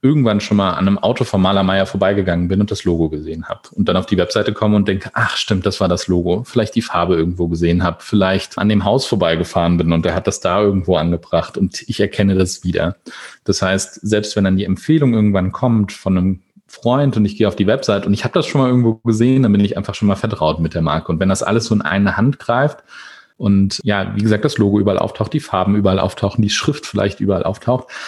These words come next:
dann bekommt man direkt ganz viele Kontaktpunkte. Und genau das ist halt, halt eben, was verkauft,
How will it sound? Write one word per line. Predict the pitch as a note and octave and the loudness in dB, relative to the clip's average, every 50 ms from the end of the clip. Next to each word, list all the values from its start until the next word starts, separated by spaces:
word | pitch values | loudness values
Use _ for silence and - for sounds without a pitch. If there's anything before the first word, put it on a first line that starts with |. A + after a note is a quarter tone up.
| - - - _ | -16 -16 -8 _
dann | - G#2 G#2+ G#2+ A2 | -2 0 2 2 2
bekommt | G#2+ G#2 - - B2+ A#2 | 0 0 -2 -2 -2 0
man | A#2+ A#2 | 2 2
direkt | A2 G#2 A2 A#2 A2+ | 2 2 0 0 0
ganz | - B2+ C#3+ C#3+ - | 0 0 0 0 0
viele | - D3+ C#3 C3 | 0 0 2 2
Kontaktpunkte. | - - A2 - - A#2 - - - - F2 D#2+ - - | 2 0 -2 -2 -4 -6 -6 -6 -2 -2 -2 0 0 0
Und | F#2 F2+ F#2 - | 0 0 0 2
genau | G2+ F#2+ F2 F#2+ | 0 2 2 2
das | G2 G2+ G2+ - | 2 0 0 0
ist | B2+ G#2+ - | -2 0 0
halt, | A2 G#2 G#2+ - - | -2 -2 -2 -4 -4
halt | - G#2 G2+ - | -4 -4 -2 0
eben, | - G#2 G#2+ G2+ | 0 2 2 2
was | F#2+ G2 - | 0 -2 -4
verkauft, | - G2 - - - - G1+ - - - - - - | -6 -8 -8 -4 -2 -2 -2 -2 -2 -6 -14 -20 -20